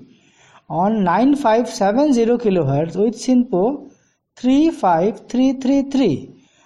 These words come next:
On the other hand, K B S in English was heard good on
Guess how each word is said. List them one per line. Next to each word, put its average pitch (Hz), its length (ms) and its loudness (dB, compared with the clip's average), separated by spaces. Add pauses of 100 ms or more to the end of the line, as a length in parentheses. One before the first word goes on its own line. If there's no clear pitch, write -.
(140)
On 208 260 0
the 254 80 2
other 233 420 2
hand, 208 400 0
K 214 140 2
B 240 220 2
S 151 220 -2
in 180 160 0
English 208 580 2
was 190 400 -2
heard 196 540 -2
good 185 480 -2 (240)
on 220 580 -2